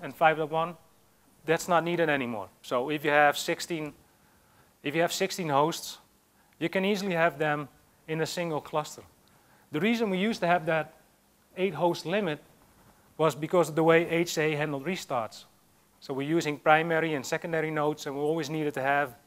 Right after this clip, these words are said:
a primary node available to ensure we could restart a virtual machines, or we could restart virtual machines. With the new version of H A, that's not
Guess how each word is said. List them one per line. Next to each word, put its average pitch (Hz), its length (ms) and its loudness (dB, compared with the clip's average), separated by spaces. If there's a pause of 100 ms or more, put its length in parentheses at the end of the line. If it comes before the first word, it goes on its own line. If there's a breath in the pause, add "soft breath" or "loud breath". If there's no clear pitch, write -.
(160)
a 123 100 -4
primary 156 440 2
node 147 240 4
available 151 420 2
to 156 120 -4
ensure 151 300 4
we 139 120 2
could 135 220 -8
restart 151 340 2
a 143 40 -2
virtual 131 380 -4
machines, 120 480 -10 (420 soft breath)
or 139 100 -6
we 147 120 -4
could 147 260 -6
restart 156 380 4
virtual 135 320 0
machines. 123 440 -12 (1500 soft breath)
With 151 140 4
the 165 60 4
new 190 160 4
version 185 300 2
of 165 100 0
H 160 260 0
A, 156 160 2
that's 156 260 -2
not 151 320 0